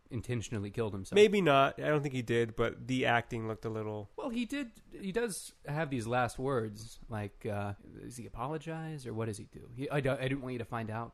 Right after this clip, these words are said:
Speaker 1: something
Speaker 2: Yeah.
Speaker 1: like that. I think that in reality, Sydney would just be psyched that Peter Berg died and now she doesn't have to live with him on an island.
Speaker 2: <laughs>
Speaker 1: I would be so relieved.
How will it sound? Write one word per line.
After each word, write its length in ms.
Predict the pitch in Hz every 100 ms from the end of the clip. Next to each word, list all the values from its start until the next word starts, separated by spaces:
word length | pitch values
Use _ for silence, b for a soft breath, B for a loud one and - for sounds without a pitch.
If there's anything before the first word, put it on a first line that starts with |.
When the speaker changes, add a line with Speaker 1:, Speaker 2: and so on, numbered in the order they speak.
| -
Speaker 1:
something 180 | - 143
Speaker 2:
Yeah. 140 | 120
Speaker 1:
like 80 | 101
that. 200 | 113 - b b -
I 140 | 185
think 220 | 202 247
that 100 | 139
in 100 | 143
reality, 480 | 117 120 165 180 107
Sydney 380 | 110 139 139 135
would 120 | 113
just 200 | 110 -
be 100 | 113
psyched 540 | 104 - 135 120 - -
that 180 | 110
Peter 220 | 127 120 104
Berg 320 | 135 160 113
died 240 | 110 107
and 100 | 107
now 140 | 117 120
she 120 | -
doesn't 200 | 117 113
have 100 | 117
to 40 | 113
live 180 | 113 120
with 120 | 113
him 100 | 110
on 120 | 110
an 100 | 107
island. 380 | 123 113 90 101 - 123
Speaker 2:
<laughs> 760 | 202 - - - _ - - -
Speaker 1:
I 140 | 156
would 160 | 202 143
be 300 | 143 131 135
so 340 | - 160 151
relieved. 720 | 160 151 139 156 110 101 -